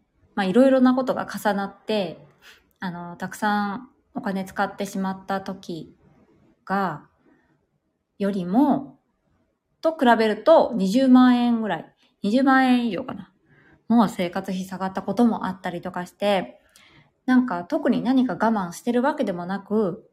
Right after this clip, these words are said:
そのゆるミニマリストになったら生活費がめちゃくちゃ減ったっていうところで、結構ミニマリストっていう生き方をいいよって結構勧めているんですけど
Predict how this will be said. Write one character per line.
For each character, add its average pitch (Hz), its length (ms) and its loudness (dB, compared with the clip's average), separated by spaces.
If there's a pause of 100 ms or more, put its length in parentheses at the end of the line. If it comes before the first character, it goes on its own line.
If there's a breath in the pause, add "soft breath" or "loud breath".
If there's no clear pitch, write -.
(200)
そ - 120 -14
の 170 220 -12
ゆ 185 120 -2
る 196 100 -2
ミ 202 80 -4
ニ 202 100 -6
マ 208 140 -6
リ 220 120 -4
ス 214 60 -14
ト 202 120 -8
に 175 100 -8
な 185 100 -6
っ - 100 -10
た 226 120 -2
ら 311 380 0
生 196 140 -4
活 214 240 -2
費 - 120 -6
が 190 180 -8
め 180 120 -8
ち 254 100 -8
ゃ - 20 -4
く 359 140 -8
ち 370 100 -4
ゃ - 160 0 (240 loud breath)
減 269 280 0
っ - 20 -20
た 330 140 2
っ 349 140 -10
て 233 100 -6
い 208 100 0
う 196 260 0
と 185 140 -10
こ 185 140 -4
ろ 180 120 -6
で、 196 380 0 (560 loud breath)
結 185 160 -10
構 175 100 -12
ミ 175 140 -6
ニ 214 140 0
マ 226 160 0
リ 220 100 -4
ス - 80 -14
ト 185 180 -6
っ - 180 -16
て 180 120 -8
い 165 100 -8
う 214 260 -2
生 165 100 -2
き - 120 -16
方 175 560 -10 (480)
を 185 300 -4 (1040 soft breath)
い 185 140 -2
い - 20 -2
よ 196 100 0
っ 285 140 -4
て - 340 -16
結 175 140 -10
構 185 80 -6
勧 190 260 -4
め 196 80 -4
て 196 140 -2
い 185 40 0
る 175 140 -4
ん 165 60 -10
で 160 120 -12
す 165 80 -16
け - 120 -16
ど 165 400 -2